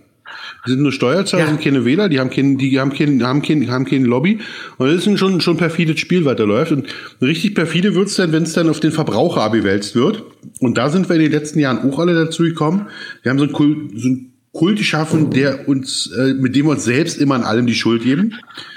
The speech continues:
Speaker 1: Und indem wir uns selbst
Speaker 2: Furchtbar,
Speaker 1: die
Speaker 2: ne?
Speaker 1: Schuld geben, denken wir, wir können's doch ändern. Wir können's dann doch ändern, ne?
Speaker 2: Ja.
Speaker 1: Und, und, und, und jeder sagt so, "Ah, ich bin schuld, ich kann's doch ändern." Also ich kann diese retten, kann jede retten, kann da was machen. Wenn ich mich da nur besser verhalte, wenn ich dieses Wort nicht mehr benutze,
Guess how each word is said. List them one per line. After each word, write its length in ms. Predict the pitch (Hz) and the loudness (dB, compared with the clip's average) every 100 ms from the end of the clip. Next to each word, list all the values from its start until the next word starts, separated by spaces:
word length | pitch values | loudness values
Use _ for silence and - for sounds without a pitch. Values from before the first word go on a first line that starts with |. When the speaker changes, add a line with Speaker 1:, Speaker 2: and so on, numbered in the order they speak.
| - - - | -18 -16 -6
Speaker 1:
Und 180 | 127 | -2
indem 160 | 127 170 | 0 2
wir 80 | 185 | 2
uns 80 | 214 | 2
selbst 180 | 175 151 | 0 0
Speaker 2:
Furchtbar, 60 | 127 | 0
Speaker 1:
die 40 | |
Speaker 2:
ne? 60 | 165 | 2
Speaker 1:
Schuld 100 | 247 | 2
geben, 300 | 196 156 190 | 2 2 2
denken 220 | 160 165 | 0 0
wir, 100 | 170 | 0
wir 60 | 160 | 0
können's 220 | 165 156 | 0 0
doch 120 | 160 143 | -2 0
ändern. 520 | 180 202 113 101 - - - - | 2 2 2 -4 -8 -18 -14 -6
Wir 80 | 123 | -2
können's 220 | 170 170 | 0 0
dann 140 | 175 | 0
doch 100 | 160 | 0
ändern, 340 | 120 196 233 123 | 0 2 2 2
ne? 140 | 180 160 | 2 2
Speaker 2:
Ja. 180 | 160 | 0
Speaker 1:
Und, 240 | 143 147 143 | 0 0 0
und, 0 | |
und, 180 | 139 - - - - - | -6 -8 -20 -18 -16 -4
und 200 | 143 123 | -4 -2
jeder 200 | 135 185 165 | 0 2 2
sagt 140 | 165 | 0
so, 40 | 147 | 0
"Ah, 100 | 147 | -2
ich 60 | |
bin 140 | 156 151 | 0 -2
schuld, 260 | 147 175 | 0 0
ich 80 | 165 | 0
kann's 200 | 151 151 | -2 0
doch 100 | 135 | 0
ändern." 320 | 117 185 185 | 0 2 2
Also 220 | 143 135 | 2 2
ich 80 | 139 | 0
kann 200 | 143 143 | 0 -2
diese 260 | 123 180 196 | 0 0 2
retten, 300 | 147 160 170 | 0 0 -2
kann 180 | 135 131 | 0 2
jede 220 | 156 190 147 | 2 2 0
retten, 280 | 147 151 151 | -2 -2 -6
kann 200 | 135 127 | -4 0
da 140 | 139 | 0
was 160 | 170 160 | 0 0
machen. 340 | 160 160 160 | -2 0 2
Wenn 120 | 139 | 2
ich 60 | 139 | 2
mich 140 | 135 | 0
da 140 | 135 156 | 0 0
nur 140 | 165 | 2
besser 280 | 156 165 170 | 0 0 0
verhalte, 460 | 160 147 160 170 156 | 0 0 0 2 0
wenn 120 | 147 | 0
ich 80 | 139 | 0
dieses 300 | 156 175 151 | -2 -2 0
Wort 180 | 160 165 | 0 0
nicht 100 | 160 | 0
mehr 140 | 160 | 2
benutze, 540 | 151 147 160 180 175 | 2 2 2 0 -2